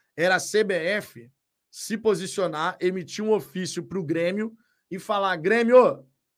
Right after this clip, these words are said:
aí não, hein?" Não exi-, cara, não existe você vender ingresso pra torcida visitante apenas em bilheteria física, faltando três horas pro jogo começar. Não existe isso.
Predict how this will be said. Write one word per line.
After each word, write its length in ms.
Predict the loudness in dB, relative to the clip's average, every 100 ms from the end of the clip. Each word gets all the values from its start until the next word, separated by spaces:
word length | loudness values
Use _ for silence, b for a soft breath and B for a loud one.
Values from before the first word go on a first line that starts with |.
| _ _ _ -8
aí 220 | -4 0
não, 300 | 4 6 4
hein?" 200 | 2 -2 _ _ _ _ _ _ _ _ -6
Não 120 | -2
exi-, 300 | -2 -2 -2
cara, 400 | 2 2 0 -6
não 480 | -10 -4 0 0 0
existe 920 | -2 -2 -2 -4 -4 -4 -8 -14 -18 -20 _ _ _ _
você 420 | -8 -6 0 2
vender 420 | 2 0 -2 -2
ingresso 560 | -2 -2 -2 0 -2 -8
pra 180 | -10 -8
torcida 360 | -8 -10 -8
visitante 800 | -8 -6 -8 -2 -2 -2 -6 -14 _ _ _ _
apenas 500 | -6 -2 -2 0 -2
em 60 | -2
bilheteria 560 | 0 0 2 0 0
física, 540 | -4 -6 -6 -6 -4 -6
faltando 400 | -4 -2 0 -2
três 340 | 0 0 0
horas 220 | -2 -2
pro 140 | -6 -6
jogo 180 | -6 -4
começar. 460 | -6 -6 -6 -8 b b b
Não 380 | -2 2 4 4
existe 640 | 0 0 -2 -2 -4 -6
isso. 380 | -4 -4 -8 -18